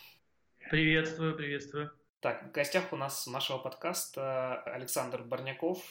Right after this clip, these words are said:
Speaker 2: У него есть несколько компаний, мы сегодня про это поговорим. Э, он основатель компании Verta Media, кофаундер компании Клики, партнер компании Интерсок, менеджмент-партнер Wannabiz, э, и кроме этого еще он занимается с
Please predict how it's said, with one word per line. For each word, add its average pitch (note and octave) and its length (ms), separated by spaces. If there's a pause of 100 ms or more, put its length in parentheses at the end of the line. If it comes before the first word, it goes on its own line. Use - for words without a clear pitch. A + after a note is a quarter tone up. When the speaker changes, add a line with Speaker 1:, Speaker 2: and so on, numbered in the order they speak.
(140)
Speaker 2:
У C#3 40
него B2+ 200
есть B2 220
несколько C3 340
компаний, D#3+ 420
мы A#2+ 120
сегодня A#2+ 260
про A#2+ 160
это - 160
поговорим. C#3+ 540 (340)
Э, A#2 220
он A#2 140
основатель B2+ 440
компании A#2+ 960
Verta B2 300
Media, C#3 480 (320)
кофаундер C3 520
компании A#2+ 440
Клики, D3+ 440
партнер C3 500
компании A#2+ 560
Интерсок, D#3+ 560 (340)
менеджмент-партнер B2 1000
Wannabiz, B2+ 720 (100)
э, A#2 360 (120)
и C#3+ 160
кроме C#3 280
этого B2+ 160
еще A#2 260
он A#2+ 80
занимается A#2 500
с A#2 420